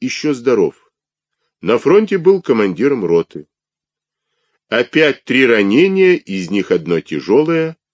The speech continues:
два ордена. Но увидеть Дениса все эти годы мне не пришлось, и он постепенно выпал из моей жизни. Прошло много лет, по существу вся жизнь.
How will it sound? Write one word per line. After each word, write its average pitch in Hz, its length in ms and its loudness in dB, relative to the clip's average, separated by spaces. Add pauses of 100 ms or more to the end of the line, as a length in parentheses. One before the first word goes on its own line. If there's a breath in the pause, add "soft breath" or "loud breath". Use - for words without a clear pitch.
два - 480 -8
ордена. 67 580 -12 (1200)
Но 147 280 2
увидеть 131 640 -4
Дениса 107 540 -2
все 92 300 -2
эти 85 160 -8
годы 151 400 -2
мне 110 220 -4
не 131 120 -6
пришлось, - 760 -10 (420)
и - 60 -6
он 160 160 0
постепенно 135 760 -6
выпал 82 580 -6
из 76 180 -18
моей 69 280 -12
жизни. 64 500 -18 (1600)
Прошло 185 340 2
много 175 320 2
лет, 95 540 -2
по - 80 -14
существу - 640 -10
вся 104 280 -8
жизнь. 67 460 -14